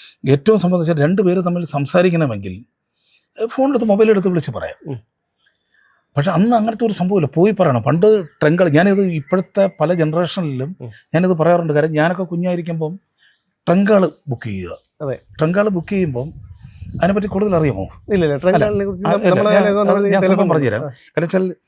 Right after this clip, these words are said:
Speaker 1: എൻ്റെ അച്ഛൻ അന്ന്, ഏഹ്, ഡിസ്ട്രിബ്യൂഷൻ കമ്പനിയുള്ള സമയമാണ്.
Speaker 2: ഉം.
Speaker 1: തിരുമേനി പിക്ചേഴ്സ് എന്ന് പറഞ്ഞാണ് ഡിസ്ട്രിബ്യൂഷൻ കമ്പനി. ഫോൺ അങ്ങനെ വീടുകളിലില്ല.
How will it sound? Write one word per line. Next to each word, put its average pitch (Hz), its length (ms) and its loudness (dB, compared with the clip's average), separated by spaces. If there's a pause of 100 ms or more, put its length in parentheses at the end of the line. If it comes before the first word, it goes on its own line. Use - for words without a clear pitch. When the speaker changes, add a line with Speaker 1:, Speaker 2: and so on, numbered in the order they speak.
(260)
Speaker 1:
എൻ്റെ 202 160 2
അച്ഛൻ 208 200 -2
അന്ന്, 190 180 -4 (360)
ഏഹ്, 143 280 -4 (340)
ഡിസ്ട്രിബ്യൂഷൻ 175 500 0
കമ്പനിയുള്ള 139 340 0
സമയമാണ്. 104 320 -12
Speaker 2:
ഉം. 123 220 -12 (500)
Speaker 1:
തിരുമേനി 185 260 2
പിക്ചേഴ്സ് 160 380 -2
എന്ന് 156 120 -4
പറഞ്ഞാണ് 139 240 -2
ഡിസ്ട്രിബ്യൂഷൻ 139 340 -2
കമ്പനി. 95 380 -10 (460)
ഫോൺ 226 340 0
അങ്ങനെ 190 180 0
വീടുകളിലില്ല. 156 680 -2